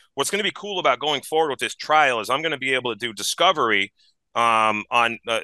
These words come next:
very specific discovery, asking for the emails, the communications, the texts, the, um, uh, any kind of instant messages between, um, the Karen who called in, who works in the same office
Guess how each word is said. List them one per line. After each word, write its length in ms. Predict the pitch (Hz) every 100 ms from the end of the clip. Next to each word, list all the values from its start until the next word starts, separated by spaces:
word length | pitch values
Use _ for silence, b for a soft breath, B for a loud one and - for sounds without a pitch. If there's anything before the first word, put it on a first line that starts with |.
| 101
very 280 | 139 180 175
specific 640 | - - - 170 165 165
discovery, 540 | 127 - 139 123 110
asking 380 | 110 139 - 139
for 140 | 120 110
the 120 | 110
emails, 520 | 147 156 151 147 143
the 80 | -
communications, 880 | - 131 127 117 143 147 - 143 139
the 80 | 110
texts, 640 | - 143 - 147 143 127 - b b _
the, 220 | 113 120
um, 380 | 113 110 107 101
uh, 220 | - 113 101
any 200 | 135 139
kind 220 | 147 139
of 100 | 120
instant 280 | 139 - 120
messages 600 | 127 127 135 139 135 - _ _
between, 580 | - - 143 135 127 117 - _ _
um, 380 | - 110 104 98
the 100 | 120
Karen 400 | 113 156 147 147
who 140 | 139 139
called 340 | - 139 139
in, 240 | 131 123 131
who 160 | 123 113
works 320 | 135 - -
in 100 | 127
the 80 | 131
same 340 | - 147 170
office 560 | 139 120 117 110 -